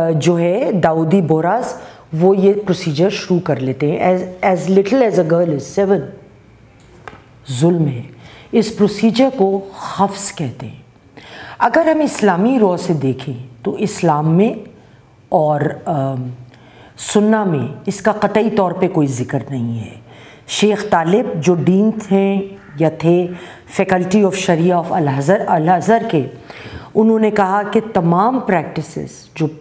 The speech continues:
जो female circumcision और mutilation की है वो गैर इस्लामी, criminal, और उनकी बात को तारीख़ सपोर्ट करती है,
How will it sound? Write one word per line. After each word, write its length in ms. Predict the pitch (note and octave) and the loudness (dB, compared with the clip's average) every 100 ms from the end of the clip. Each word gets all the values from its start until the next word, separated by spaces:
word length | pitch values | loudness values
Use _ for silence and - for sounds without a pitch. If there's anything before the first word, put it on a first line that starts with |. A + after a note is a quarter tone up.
| - | -6
जो 180 | F3 E3 | 0 0
female 760 | D#3+ G3 G3+ G#3+ G#3 G#3+ G3 - - - | 2 2 4 4 4 2 -2 -8 -18 -14
circumcision 840 | - F3 D#3 F3 D#3+ F3 D3+ F#3+ | -2 0 2 0 0 -2 0 0
और 80 | F#3 | 2
mutilation 720 | E3+ D#3+ E3 D#3 C#3+ - G3 | 2 0 0 0 0 0 0
की 200 | G3 G3+ | 0 2
है 160 | G#3 G#3+ | 2 2
वो 240 | G#3+ F#3 | 2 0
गैर 480 | G3 - - D#3 C#3 | 0 -6 -2 0 0
इस्लामी, 540 | C#3+ - C3+ C3+ C3+ C3 - - _ | -4 -8 -10 -10 -14 -16 -20 -20 _
criminal, 440 | - F3 E3 C#3 B2+ - - _ _ _ _ _ - - - - | -2 0 0 -4 -8 -18 -20 _ _ _ _ _ -20 -20 -18 0
और 140 | A3+ | 0
उनकी 500 | A3+ B3+ A3+ A#3 D4 | 2 2 2 2 2
बात 440 | A#3+ F#3+ E3+ F3 - | 2 2 0 -4 0
को 140 | E3+ | 2
तारीख़ 560 | G3+ F#3+ F3 F3+ B3+ C#3 | 2 0 0 2 2 0
सपोर्ट 480 | - G3 - D3+ - | -2 -2 0 -2 -2
करती 400 | D3 B2+ - A2 | -10 -10 -14 -14
है, 220 | G2+ | -14